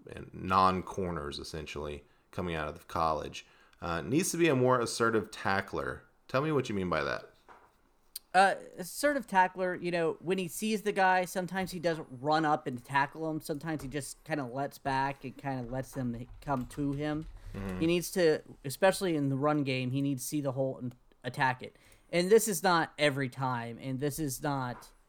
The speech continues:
Speaker 2: again, w-, we're talking about little bits.
Speaker 1: Yeah.
Speaker 2: Not, not every time, and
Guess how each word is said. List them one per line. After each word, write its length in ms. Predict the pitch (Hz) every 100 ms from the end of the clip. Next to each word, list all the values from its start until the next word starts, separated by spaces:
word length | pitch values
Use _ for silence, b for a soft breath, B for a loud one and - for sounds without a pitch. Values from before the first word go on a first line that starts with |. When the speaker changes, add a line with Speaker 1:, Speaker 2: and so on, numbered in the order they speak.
| _ _ _ _ _ _ _ _ _ _ _ _ _ 185
Speaker 2:
again, 480 | 170 175 147 131 127 _ _ -
w-, 200 | 160 131
we're 200 | 143 156
talking 360 | - 156 139
about 380 | 139 135 127 - - -
little 420 | 147 160 156 143
bits. 380 | - 107 - -
Speaker 1:
Yeah. 140 | 78 -
Speaker 2:
Not, 380 | 131 135 135 - - _ - - _ _
not 280 | 147 160 -
every 300 | 151 147 151
time, 400 | 147 135 131 127
and 260 | 123 127